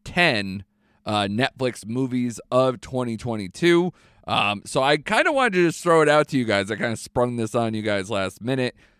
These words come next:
If you had to pick, 'cause my pick, if you, not to spoil my own article,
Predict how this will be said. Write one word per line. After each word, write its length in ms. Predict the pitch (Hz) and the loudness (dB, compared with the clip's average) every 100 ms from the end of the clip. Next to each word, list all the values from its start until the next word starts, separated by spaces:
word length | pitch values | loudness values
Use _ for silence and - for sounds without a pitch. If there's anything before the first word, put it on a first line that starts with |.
| _ _ | _ _
If 160 | 143 143 | -2 0
you 100 | 151 | 0
had 280 | 156 240 285 | 2 4 2
to 80 | 262 | 0
pick, 440 | - 143 101 - _ _ _ _ | 0 0 -2 -8 _ _ _ _
'cause 160 | - 135 | -2 0
my 260 | 151 202 240 | 2 4 4
pick, 360 | 113 87 87 | 0 -6 -6
if 100 | 90 | -8
you, 180 | 92 92 | -8 -8
not 300 | - 98 101 98 | -8 -4 -2 -4
to 80 | |
spoil 300 | - - 98 92 | -8 -4 -2 -2
my 140 | 90 | -4
own 120 | 87 | -4
article, 520 | 98 117 98 85 85 | -2 -2 -2 -6 -8